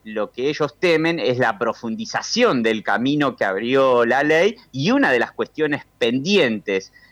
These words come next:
eh, estructurales que nosotros venimos planteando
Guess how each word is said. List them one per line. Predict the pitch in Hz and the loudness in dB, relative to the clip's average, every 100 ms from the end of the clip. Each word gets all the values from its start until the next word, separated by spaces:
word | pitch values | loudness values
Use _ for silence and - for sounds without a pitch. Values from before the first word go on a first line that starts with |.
| - | -6
eh, | 107 95 | -2 0
estructurales | - - 147 135 - 139 175 160 117 98 | -2 -2 0 0 2 2 4 2 0 -6
que | - 107 | -12 -16
nosotros | 107 - 170 147 | -12 -10 -8 -8
venimos | 127 143 143 - | -8 -8 -10 -6
planteando | 135 143 156 160 165 208 220 | -6 -6 -4 -2 -2 -4 -6